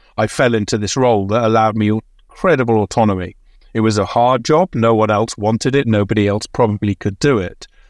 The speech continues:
Um, but you, you have that. But when you move into entrepreneurial world, uh, along with the hard times,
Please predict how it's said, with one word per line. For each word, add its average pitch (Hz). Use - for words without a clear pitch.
Um, 113
but 135
you, 131
you 131
have 139
that. -
But 131
when 147
you 190
move 190
into 139
entrepreneurial 131
world, 101
uh, 131
along 165
with 160
the 113
hard 127
times, 87